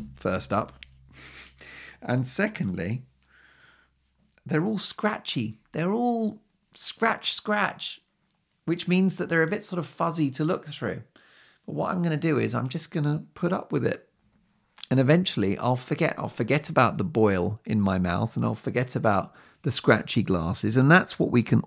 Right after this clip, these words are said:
all do, is put up with it. You know, I mean, look, there are lots of things, and you know that this show is very empowering. There are lots of things that I don't want you to put up with. I don't want you to put up with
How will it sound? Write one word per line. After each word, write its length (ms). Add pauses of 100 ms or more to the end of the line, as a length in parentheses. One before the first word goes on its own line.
(100)
all 560 (160)
do, 320 (1040)
is 220 (440)
put 300
up 280
with 140
it. 140 (800)
You 80
know, 120
I 60
mean, 160
look, 260
there 100
are 60
lots 280
of 80
things, 200
and 300
you 160
know 220
that 140
this 120
show 220
is 100
very 260
empowering. 600
There 120
are 60
lots 300
of 80
things 400 (540)
that 120
I 80
don't 380
want 200
you 120
to 100
put 180
up 200
with. 180
I 60
don't 280
want 220
you 80
to 120
put 200
up 160
with 300